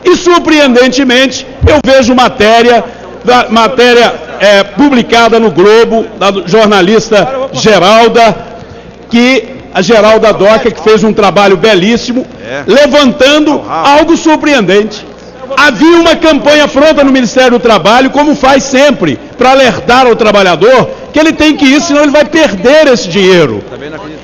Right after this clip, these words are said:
Speaker 1: E o ministro da Fazenda, segundo diz a reportagem, o senhor ministro Mandetta, diz: "Não, não faz não, não faz a, a campanha publicitária, não esclarece não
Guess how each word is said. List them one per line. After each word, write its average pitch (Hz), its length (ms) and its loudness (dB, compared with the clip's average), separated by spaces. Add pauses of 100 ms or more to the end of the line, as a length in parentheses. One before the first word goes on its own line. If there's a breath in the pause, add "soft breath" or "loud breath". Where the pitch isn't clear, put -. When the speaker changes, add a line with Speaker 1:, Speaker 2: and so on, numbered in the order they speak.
(120)
Speaker 1:
E 294 40 2
o 349 140 4
ministro 277 480 0
da 254 120 2
Fazenda, 262 580 2
segundo 226 400 0
diz 190 200 0
a 214 60 2
reportagem, 240 600 0
o - 20 -6
senhor 269 180 0
ministro 233 360 0
Mandetta, 254 320 0
diz: 262 140 -2
"Não, 269 320 2 (420)
não 330 140 2
faz 302 360 2
não, 185 240 0
não 240 140 0
faz 294 380 2
a, 208 240 0 (400)
a 208 260 0
campanha 254 480 0
publicitária, 226 680 0
não 320 120 2
esclarece 277 720 0
não 254 280 0